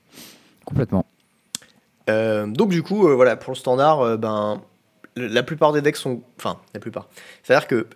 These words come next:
Speaker 2: les decks qu'on connaît, ils vont pas drastiquement changer non plus. Il y aura peut-être, euh, quelques nouvelles additions, un removal qui sera un peu mieux qu'un autre, et cetera. Peut-être que, euh, il y a des archétypes ou des decks qui vont naître, mais ça, bah, pour l'instant, on n'est pas, on sait pas, tu vois.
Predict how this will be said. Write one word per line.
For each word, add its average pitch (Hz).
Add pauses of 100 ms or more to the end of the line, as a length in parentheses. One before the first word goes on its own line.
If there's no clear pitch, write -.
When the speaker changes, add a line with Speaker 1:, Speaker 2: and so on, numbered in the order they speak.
(160)
Speaker 2:
les 131
decks 156
qu'on 143
connaît, 151
ils 143
vont 113
pas 139
drastiquement 123
changer 123
non 123
plus. 139
Il 147
y 139
aura 110
peut-être, 113
euh, 110
quelques 113
nouvelles 117
additions, 113
un 120
removal 113
qui 113
sera -
un -
peu 113
mieux 110
qu'un 110
autre, 110
et 113
cetera. 104 (500)
Peut-être 165
que, 151
euh, 107
il 113
y 120
a 117
des 117
archétypes 123
ou 123
des 110
decks 131
qui -
vont 101
naître, 139 (360)
mais 104
ça, 127
bah, 104
pour 107
l'instant, 110
on -
n'est 101
pas, -
on -
sait -
pas, -
tu -
vois. -